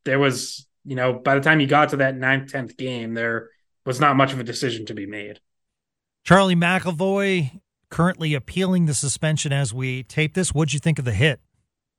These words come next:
Speaker 1: Yeah, it wasn't a good hit at all. It, it was, it was late. It was, you know, away from the puck, and it was directly to the head. And you,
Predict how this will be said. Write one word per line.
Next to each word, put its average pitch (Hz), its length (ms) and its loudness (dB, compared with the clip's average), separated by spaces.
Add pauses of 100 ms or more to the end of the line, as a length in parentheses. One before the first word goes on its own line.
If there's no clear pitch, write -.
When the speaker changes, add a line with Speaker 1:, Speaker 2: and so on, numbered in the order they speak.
(960)
Speaker 1:
Yeah, 156 300 8
it 156 80 6
wasn't 170 260 6
a 156 40 6
good 143 180 6
hit 139 180 4
at 127 160 6
all. 123 360 2
It, 139 340 0
it 139 60 2
was, 131 400 -4 (680)
it 165 80 -8
was 139 160 0
late. 156 580 4 (100)
It 139 100 -8
was, 127 340 -4
you 139 60 -4
know, 123 160 0
away 131 220 4
from 143 180 2
the 135 80 2
puck, 143 500 2 (520)
and 151 240 0
it 151 60 6
was 151 320 4 (120)
directly 160 360 2
to 175 120 2
the 147 80 4
head. 139 280 2
And 107 200 -12
you, 123 160 -12